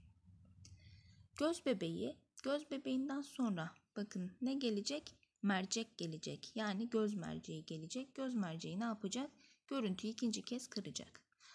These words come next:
Daha sonra sarı beneğe gider. Burada reseptörler algılar. Oradan da uç beyine gider. Cevabımız C şıkkı olur. Geçelim beşinci soruya.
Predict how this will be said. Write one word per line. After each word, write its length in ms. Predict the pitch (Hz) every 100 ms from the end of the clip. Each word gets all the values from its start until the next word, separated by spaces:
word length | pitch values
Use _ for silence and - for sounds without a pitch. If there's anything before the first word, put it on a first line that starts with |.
| - _
Daha 140 | 285 294
sonra 260 | - 302
sarı 380 | 302 - 277 302
beneğe 260 | 262 214 175
gider. 400 | 170 226 262 262
Burada 220 | 208 175
reseptörler 640 | 202 247 240 269 269 262
algılar. 440 | 254 254 262 269 277
Oradan 400 | 285 247 190 190
da 40 | -
uç 260 | 240 -
beyine 220 | 170 165 156
gider. 360 | - 247 262
Cevabımız 560 | 247 220 151 - 170 175
C 200 | 240 208
şıkkı 560 | - - - 240 262 277 - -
olur. 400 | - - - - - - - - - - - _ _ - - - - _ _ _ -
Geçelim 400 | 285 - 294 302
beşinci 340 | 285 285 277
soruya. 480 | - 247 202 170 175